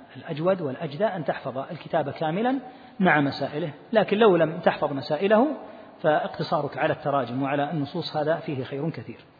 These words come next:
يقول: "إذا اقتصرت على الكتب التالية هل تراها كافية؟" في باب العقيدة: لمعة الاعتقاد لابن قدامة، العقيدة الواسطية لابن تيمية، العقيدة الطحاوية مع شرح ابن أبي العز، كتاب التوحيد للإمام المجدد. نقول: يا أخي، الأمور لا تكن هكذا،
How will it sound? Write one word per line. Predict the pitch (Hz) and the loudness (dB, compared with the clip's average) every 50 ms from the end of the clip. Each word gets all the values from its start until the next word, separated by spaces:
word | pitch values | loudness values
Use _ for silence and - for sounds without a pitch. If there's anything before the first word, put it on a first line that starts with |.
| _ _ _ _ _ - - - _ _ - | _ _ _ _ _ -20 -20 -20 _ _ -4
يقول: | 170 151 - 202 196 | -2 0 2 4 6
"إذا | 214 202 | 6 6
اقتصرت | 196 - - 185 - 226 214 - 196 | 6 6 4 4 6 6 4 6 6
على | 175 180 175 | 4 4 4
الكتب | 165 - 208 190 185 170 | 4 2 2 0 0 0
التالية | 151 - - 170 147 131 127 131 123 156 | -2 -2 -2 0 0 0 0 -2 -2 -2
هل | 175 | 0
تراها | - 165 170 170 147 156 | 2 4 4 6 6 4
كافية؟" | - 180 170 165 180 196 208 175 | 4 4 2 4 4 2 0 0
في | - - 143 | -2 0 2
باب | 165 160 147 | 2 2 2
العقيدة: | 147 139 139 - 170 180 190 202 190 - - - - - - - - 151 | 2 -2 -2 -2 -2 -2 0 0 -2 -4 -6 -12 -18 -20 -20 -18 -8 -4
لمعة | 156 151 139 135 135 - | -4 -2 -2 -2 -4 -4
الاعتقاد | 135 131 - 151 - 165 160 143 | -6 -6 -6 -2 0 0 0 0
لابن | 143 139 143 139 | 0 -2 -4 -4
قدامة، | - 139 131 147 165 185 190 180 156 - 175 | -4 -2 0 2 4 4 4 2 0 -2 -2
العقيدة | 143 139 143 - 170 156 139 123 | -2 -2 -2 -2 -4 -4 -4 -4
الواسطية | 143 143 143 - - 143 - 160 165 185 196 190 - - - - - - - - - - | -2 -2 -4 -4 -6 -8 -6 -4 -2 0 0 -2 -2 -6 -10 -18 -20 -20 -20 -20 -10 -6
لابن | 151 156 143 139 127 120 | -4 -4 -2 -2 -4 -4
تيمية، | - 156 165 185 196 175 160 | -2 -2 0 0 0 0 0
العقيدة | 165 156 151 - 175 165 147 | 0 -2 -2 0 0 0 0
الطحاوية | 143 - 156 - 160 151 151 156 147 | 0 0 -2 -2 0 0 0 0 0
مع | 143 135 131 | 0 -2 -2
شرح | - - 170 - - - - - - | -2 -4 -4 -4 -6 -10 -16 -14 -10
ابن | 147 139 143 | -8 -8 -6
أبي | 147 165 143 139 | -6 -6 -6 -4
العز، | 135 143 180 175 170 170 - - - - - - - - | -2 -2 -2 -4 -4 -8 -12 -16 -20 -20 -20 -20 -20 -12
كتاب | - 143 165 165 143 | -4 -2 0 0 0
التوحيد | - - 165 131 - - 170 151 143 | -2 -4 -4 -4 -2 -4 -4 -4 -4
للإمام | 139 160 151 160 156 151 | -4 -4 -2 0 0 0
المجدد. | 147 143 143 131 170 170 170 208 214 185 - - - - - - | 0 0 0 0 -2 -2 -2 -2 -4 -4 -6 -10 -18 -20 -10 -4
نقول: | 190 175 - 202 190 175 | -4 -2 0 0 0 0
يا | 180 - 196 | 0 0 -2
أخي، | - - 220 240 226 - - - - - - - - - - | -2 -2 -4 -4 -6 -8 -12 -20 -20 -20 -20 -20 -16 -12 -8
الأمور | 170 160 156 156 - 185 185 208 214 196 | -8 -6 -6 -4 -2 0 0 2 2 4
لا | 196 202 180 | 4 4 4
تكن | - 165 - - 156 131 | 4 2 0 0 -2 -4
هكذا، | 120 143 131 - - 131 127 131 135 | -4 -4 -4 -6 -8 -10 -10 -10 -12